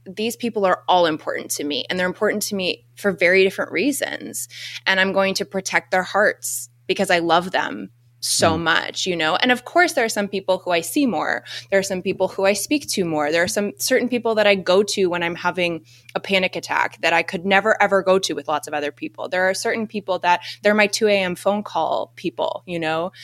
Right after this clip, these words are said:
Speaker 2: Yeah.
Speaker 1: There's my emergency contact person. And so maybe you see that as hierarchical,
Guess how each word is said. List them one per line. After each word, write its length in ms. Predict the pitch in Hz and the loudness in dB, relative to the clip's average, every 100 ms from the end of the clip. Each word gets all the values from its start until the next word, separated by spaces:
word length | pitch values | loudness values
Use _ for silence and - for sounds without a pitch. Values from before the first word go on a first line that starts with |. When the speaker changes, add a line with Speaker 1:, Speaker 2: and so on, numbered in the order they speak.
| - | 0
Speaker 2:
Yeah. 120 | 135 | 0
Speaker 1:
There's 260 | - 202 196 | 4 2 4
my 140 | 202 | 2
emergency 480 | 208 214 208 202 208 | 4 2 0 -2 -4
contact 640 | - 208 214 214 175 - | -4 -2 -2 0 -4 -4
person. 500 | - 160 - 156 156 - - - - - | -6 -6 -4 -6 -8 -12 -18 -16 -12 -2
And 120 | 262 | 0
so 160 | 294 262 | 2 4
maybe 340 | 247 277 269 | 6 4 4
you 140 | 247 226 | 0 -2
see 220 | - 220 | -2 0
that 200 | 180 - | 2 2
as 80 | - | -2
hierarchical, 720 | - - 107 - 170 - - | 0 0 0 -4 -6 -2 -2